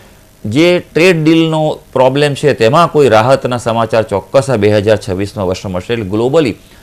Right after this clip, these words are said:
અ, આપણી જે વિદેશ નીતિ છે તે વધુ સફળ થવા જઈ રહી છે. લોકો માટે પણ સુખાકારી વધશે. જેમ જેમ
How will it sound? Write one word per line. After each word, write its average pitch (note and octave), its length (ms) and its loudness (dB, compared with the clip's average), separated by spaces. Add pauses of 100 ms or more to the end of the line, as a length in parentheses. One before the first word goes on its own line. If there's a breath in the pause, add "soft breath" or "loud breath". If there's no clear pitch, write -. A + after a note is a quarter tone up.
(380 soft breath)
અ, - 40 -2
આપણી G2 340 0
જે C#3 100 2
વિદેશ B2+ 340 0
નીતિ E3 260 -4
છે D#3+ 120 -6
તે D#3 100 -4
વધુ A2 240 0
સફળ B2 360 -4
થવા A#2+ 240 0
જઈ G#2+ 200 2
રહી A2+ 140 -2
છે. - 180 -8 (640 soft breath)
લોકો D3 340 2
માટે F#3 220 2
પણ F3+ 140 0
સુખાકારી C#3+ 560 -2
વધશે. A2+ 460 0 (840)
જેમ A#2 300 -2
જેમ F3+ 160 0